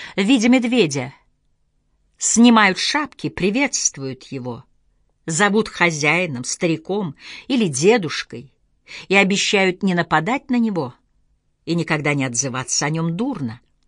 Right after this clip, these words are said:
Но если им кажется, что он на них набросится, они в него стреляют, а убив, разделывают на куски, жарят и пируют — повторяя всё время: "Это русские тебя едят,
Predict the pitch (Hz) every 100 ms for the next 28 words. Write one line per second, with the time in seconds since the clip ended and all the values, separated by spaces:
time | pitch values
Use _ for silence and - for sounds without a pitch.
0 | _ _ _ _ - 247 294 349 359 359
1 | 339 359 339 - 311 - 311 - 302 330
2 | 277 254 254 294 269 - 185 190 175 214
3 | 370 359 165 - - 139 - - - -
4 | - 202 208 214 208 190 202 185 190 190
5 | 180 - _ _ _ _ _ _ - -
6 | - 180 165 175 226 294 - _ _ -
7 | - - 208 220 220 349 - 190 180 170
8 | 160 175 165 160 165 160 160 - - 302
9 | 320 _ _ 160 156 233 320 330 - 294
10 | 302 277 185 175 175 - _ _ _ _
11 | _ - 208 202 190 185 175 - 175 180
12 | 170 165 - - - _ 220 220 220 208
13 | 214 208 247 - - 175 160 170 156 151
14 | - 147 160 135 151 -